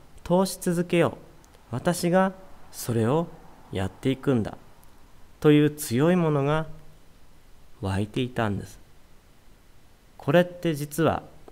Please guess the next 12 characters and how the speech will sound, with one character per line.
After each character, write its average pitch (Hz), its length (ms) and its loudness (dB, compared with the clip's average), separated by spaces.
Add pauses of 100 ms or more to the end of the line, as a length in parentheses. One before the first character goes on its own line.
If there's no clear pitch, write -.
(260)
初 120 260 -6
め 165 120 0
て 156 120 -6
の 160 160 -2
感 90 320 -8
覚。 - 160 -12 (3000)
日 143 260 0
曜 196 80 6
日 170 80 4
の 131 160 4
朝 170 220 2
の 165 280 2